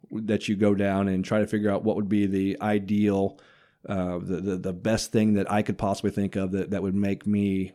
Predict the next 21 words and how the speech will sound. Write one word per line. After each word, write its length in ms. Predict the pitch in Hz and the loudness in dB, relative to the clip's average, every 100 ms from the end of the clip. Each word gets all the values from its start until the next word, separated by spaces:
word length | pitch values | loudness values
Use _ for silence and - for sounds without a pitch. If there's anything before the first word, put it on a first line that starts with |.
| - | -10
shine 460 | - 104 98 98 - | -2 0 0 0 -2
as 140 | - 92 | -4 -4
a 40 | |
person 320 | - 95 104 | -2 0 0
or 80 | 98 | 0
whatever. 460 | 98 98 92 95 - - - - - | 0 0 0 0 -4 -12 -20 -14 -10
It's 140 | - | -2
actually 500 | 131 - 139 113 - | 0 2 4 4 2
kind 320 | - 120 120 | -2 0 2
of 20 | 104 92 85 - | 2 0 -2 -8
a, 80 | 110 | -10
a, 280 | 98 - 95 80 | -10 -10 -8 -8
a 40 | 85 - _ _ - | -10 -14 _ _ -6
collaboration 840 | 107 110 113 101 98 120 - 95 | 0 2 4 2 4 2 2 0
of 160 | 90 87 | 0 0
my 200 | 95 98 | 0 2
own 200 | 104 107 | 4 4
thoughts, 360 | 110 104 104 | 4 2 2
my 80 | 95 | 0
own 120 | 104 | 2
ideals, 640 | 98 95 101 104 101 98 | 2 0 0 2 2 -2